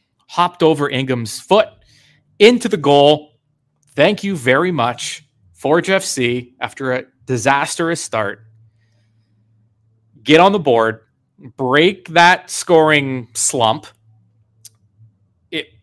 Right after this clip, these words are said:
snapped a two hundred seventy-three minute, two hundred seventy-three minute scoreless drought for Forge F C. So,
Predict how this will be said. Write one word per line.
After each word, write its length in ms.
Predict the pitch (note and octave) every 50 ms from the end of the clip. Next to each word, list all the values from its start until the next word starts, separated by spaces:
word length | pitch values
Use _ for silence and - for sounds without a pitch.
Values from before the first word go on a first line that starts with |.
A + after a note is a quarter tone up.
| _ _ _
snapped 560 | - - - - D3+ D#3 E3 F3+ F3+ - - -
a 100 | D3+ A#2
two 420 | - _ - - - A#3+ C4 C#4+
hundred 520 | D4 - - F#3+ F#3 F#3+ G3 G#3+ G#3 E3+ -
seventy-three 920 | - - - - E3 E3 D#3+ E3+ E3 F#3 F3+ - - - - D3+ C#3+ C#3
minute, 420 | C#3+ D3 D3 D3 D3+ D3+ - _ _ _ _ _ _ _ _ _ _
two 140 | - C4+ B3
hundred 320 | C4 B3+ B3+ B3+ A#3+ -
seventy-three 760 | - - F3+ E3+ E3 F3+ E3+ F#3+ F3 - - - D3 D3+ E3 D#3
minute 280 | C3+ C3 C3+ D3 D3
scoreless 480 | - - - C3+ B2 A#2+ A#2+ A#2+ A2+ -
drought 320 | - G2+ G#2 G#2+ A2 - _ _ _ - - - - - _ _ _ _ _
for 720 | - - - C#3+ C3 B2 B2+ B2+ B2+ B2+ B2+ B2+ C3+ - - _
Forge 580 | - - - C3+ C3 B2+ B2 A#2+ A2+ - - - -
F 280 | - A2+ G#2 - -
C. 440 | - - - - - - - _ _ _ _
So, 640 | - - - B2+ A#2 A2 A2 A2 A2 A2 A#2+ -